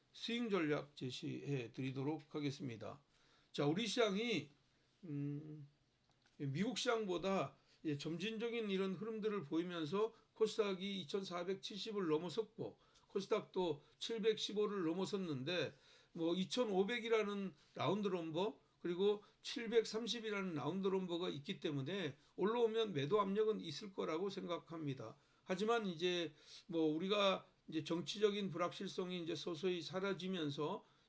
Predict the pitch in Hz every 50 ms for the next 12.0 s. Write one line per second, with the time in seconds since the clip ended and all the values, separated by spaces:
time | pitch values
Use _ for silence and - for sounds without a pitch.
0 | _ - - 151 139 139 131 135 151 160 175 185 190 185 180 165 143 - - _
1 | _ _ _ - - 131 143 165 190 240 240 247 240 220 190 - - 208 196 196
2 | - - 135 135 143 - - - 208 180 202 196 185 - - 208 196 196 196 190
3 | 185 180 170 147 151 160 165 160 147 143 - - _ _ _ - 190 170 165 156
4 | - 127 147 170 175 208 208 214 208 185 196 196 202 190 170 165 175 175 151 143
5 | - 190 180 165 175 185 196 185 180 170 143 143 - 151 165 180 185 180 175 170
6 | 165 147 147 143 143 143 139 - 156 139 135 123 131 151 175 170 139 107 - -
7 | _ _ _ _ _ _ - 151 147 143 160 175 180 - - 185 165 156 151 160
8 | 190 190 170 139 - - - - - - - - - 156 143 139 131 - - -
9 | - 196 190 180 175 190 175 175 156 160 175 196 208 - - _ _ _ 185 156
10 | 165 175 170 151 139 151 151 151 151 147 151 160 - - 123 113 120 135 139 -
11 | - 185 156 160 156 151 160 170 170 151 143 139 139 135 131 127 123 107 98 -